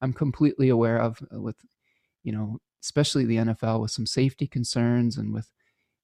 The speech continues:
you know, just any, any person that is making millions and millions of dollars while, while others are suffering is difficult too. Um,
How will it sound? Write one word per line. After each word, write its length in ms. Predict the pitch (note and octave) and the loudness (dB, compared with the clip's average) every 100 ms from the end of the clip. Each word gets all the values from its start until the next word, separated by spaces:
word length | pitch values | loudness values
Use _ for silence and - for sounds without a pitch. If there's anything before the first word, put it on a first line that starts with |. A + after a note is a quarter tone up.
| - | -6
you 80 | G#3 | -2
know, 120 | E3 | -2
just 180 | D3 - | -4 0
any, 300 | E3 D#3 - - | 4 4 0 -2
any 480 | G#3 F#3 C#3 A#2+ - _ _ | 0 2 2 -2 -6 _ _
person 420 | - D3+ - C3 | 0 0 2 0
that 120 | A2+ | 0
is 100 | A2+ | 0
making 360 | A#2+ A#2+ - A2+ | -2 -2 -2 -2
millions 320 | A#2+ A#2 A2 | 0 0 0
and 80 | A2+ | 0
millions 300 | A2+ A#2 A2 | 0 0 -2
of 80 | A2 | -2
dollars 400 | A#2+ A#2+ A2+ A#2 | -2 0 -2 -4
while, 240 | A#2 A2+ - | -6 -6 -8
while 120 | A#2 | -6
others 300 | B2+ A#2+ A2+ | -4 -4 -4
are 60 | A2+ | -6
suffering 520 | - A#2+ - A2 G#2+ | -4 -4 -4 -4 -4
is 140 | G#2 | -6
difficult 460 | A2 A2+ A2+ A#2 A2 | -8 -8 -8 -8 -8
too. 320 | - A#2 A2 - _ _ _ _ _ _ | -4 -4 -4 -10 _ _ _ _ _ _
Um, 320 | A#2+ A#2 A#2 | -4 -2 -4